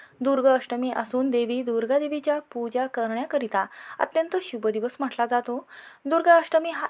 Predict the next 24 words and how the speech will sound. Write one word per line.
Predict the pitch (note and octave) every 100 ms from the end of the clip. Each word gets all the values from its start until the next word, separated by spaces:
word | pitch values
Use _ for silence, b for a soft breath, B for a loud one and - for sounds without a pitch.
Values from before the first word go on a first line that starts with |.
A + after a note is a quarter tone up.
| -
एक | A#3+ A#3
महत्त्वाचा | A3+ A3+ A3 A3+ C#4
हिंदू | - A3 G#3
स-, | G#3 - _ _ -
सण | A3+ G#3+
आहे, | G3 F#3 G3 G3+ B B B B C#4
जो | E4+
दुर्गा | E4 D4 D#4+
देवीला | D#4+ D#4 D4+ G#4
समर्पित | B3+ A3+ - G#3 -
केला | F#3+ G3
जातो | G3 G3 G3 -
आणि | F#3+ F#3+
आपल्या | F#3 G3
कुलदेवी | F#3+ G3+ B3+ C#4 B3+ C4
तिची | C4 -
पूजा | F4+ A#3+ G#3+ C4 C4+
आज | C#4+ -
केली | C#4 C#4
जाते. | C#4 C4 C4+ G4 B B B B B B B B -
या | C#4+
दिवशी | D4+ D4+ C#4 D4 D4+ D4+
भाविक | G#3+ G3+ C4 C4+
भक्त | A3+ F#3 -